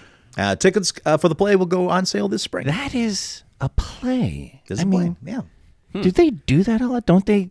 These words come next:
Speaker 2: Doesn't it make it a musical if you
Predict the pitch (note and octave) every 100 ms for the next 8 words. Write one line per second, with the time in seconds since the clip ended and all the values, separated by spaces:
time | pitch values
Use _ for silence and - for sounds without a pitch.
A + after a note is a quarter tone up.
0 | - C#3+ E3+ G#3+ G#3 - B2+ C3 E3 D3
1 | - A#2 G2+ A2+ B2 D#3 E3+ F3 E3+ A#2
2 | A2 G2+